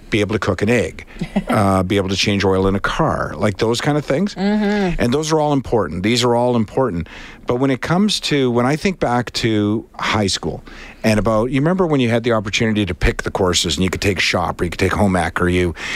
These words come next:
Speaker 1: one of the options I had was typing.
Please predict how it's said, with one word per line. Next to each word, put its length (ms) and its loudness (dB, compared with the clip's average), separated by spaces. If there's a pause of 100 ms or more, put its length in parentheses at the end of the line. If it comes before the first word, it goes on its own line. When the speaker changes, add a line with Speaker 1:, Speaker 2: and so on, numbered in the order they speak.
(120)
Speaker 1:
one 160 2
of 80 2
the 120 0 (240)
options 440 0
I 180 2
had 500 -2
was 140 0
typing. 600 -2